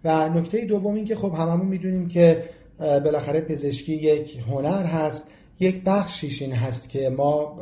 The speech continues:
مسلط باشیم به اویدنس، گایدلاین ها، آپدیت ها،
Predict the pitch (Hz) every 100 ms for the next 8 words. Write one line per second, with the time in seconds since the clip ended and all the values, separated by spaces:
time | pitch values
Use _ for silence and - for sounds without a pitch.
0 | 143 143 135 135 131 139 151 - 147 151
1 | 143 143 139 143 120 120 156 180 175 -
2 | - - - - 165 160 156 143 139 123
3 | 160 156 139 - 135 123 - 160 208 214